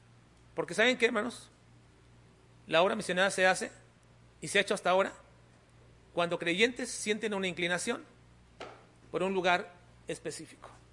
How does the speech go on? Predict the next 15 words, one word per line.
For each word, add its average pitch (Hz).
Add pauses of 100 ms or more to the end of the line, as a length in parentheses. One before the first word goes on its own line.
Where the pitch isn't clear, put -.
(760)
Y 165
entonces 202 (420)
ahí 160
se 180
hace 165
la 156
obra 160
misionera. 143 (760)
Pero 175 (260)
esa 220
no 190
es - (520)
la 156
obra 165
misionera. 147